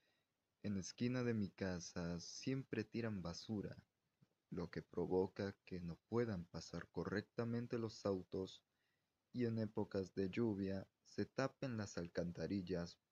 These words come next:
provocando la acumulación de agua como así también el mal olor. Mis posibles soluciones ante esta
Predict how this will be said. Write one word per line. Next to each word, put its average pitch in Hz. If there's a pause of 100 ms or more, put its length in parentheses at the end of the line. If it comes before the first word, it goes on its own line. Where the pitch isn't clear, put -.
(140)
provocando 101
la 90
acumulación 87
de 85
agua 82
como 80
así -
también 92 (120)
el 85
mal 82
olor. 80 (1900)
Mis 92 (120)
posibles 139
soluciones 101 (120)
ante 92
esta -